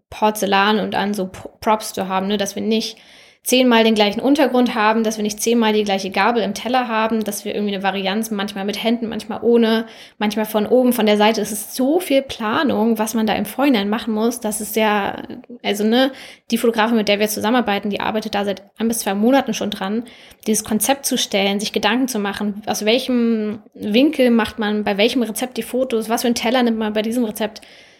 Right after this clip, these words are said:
Dass wir uns diese Planung erspart haben, ist, glaub ich, Gold wert.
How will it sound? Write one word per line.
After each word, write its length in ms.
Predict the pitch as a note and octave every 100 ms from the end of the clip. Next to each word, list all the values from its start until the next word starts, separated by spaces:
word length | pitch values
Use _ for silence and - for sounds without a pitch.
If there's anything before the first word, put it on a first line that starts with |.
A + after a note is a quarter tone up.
| _ -
Dass 120 | G#3+
wir 100 | G#3+
uns 140 | G#3+
diese 200 | B3 B3+
Planung 340 | B3+ A3 A3 F#3
erspart 340 | - G3 G3+
haben, 140 | F#3
ist, 140 | F#3+ -
glaub 160 | - -
ich, 260 | - - _
Gold 340 | - - - - _ _ -
wert. 280 | - -